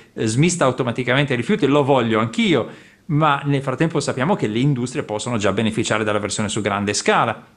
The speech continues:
Il riconoscimento delle immagini è fondamentale. Pensiamo a piccole cose come l'antifurto che abbiamo in casa, con le telecamere che sorvegliano i vari ingressi.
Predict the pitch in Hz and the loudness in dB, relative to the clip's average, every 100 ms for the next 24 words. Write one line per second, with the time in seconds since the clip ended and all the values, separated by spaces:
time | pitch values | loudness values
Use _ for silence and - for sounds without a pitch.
0 | _ 170 165 190 185 185 202 185 180 170 | _ 0 2 4 4 4 4 2 2 2
1 | 151 151 147 233 233 123 104 98 - 110 | 2 4 4 4 2 0 -2 -6 -4 -2
2 | 110 120 120 226 101 - 170 285 269 - | 0 -2 0 -2 0 -2 -2 2 0 0
3 | 208 - 170 156 170 202 208 - 160 151 | -2 0 0 2 2 2 0 -2 0 2
4 | 139 - - 165 147 - 170 247 135 110 | 0 -4 -8 -2 0 0 2 2 2 -2
5 | - 92 98 117 135 127 147 208 - 92 | -8 -6 -4 -2 0 0 2 2 0 -4
6 | 90 101 117 135 135 104 98 95 - 113 | -4 -2 0 2 0 -2 -4 -6 -2 0
7 | 127 131 117 104 104 110 220 190 110 92 | 2 2 0 0 0 2 2 2 2 0
8 | - 196 - - | -2 -2 -2 -16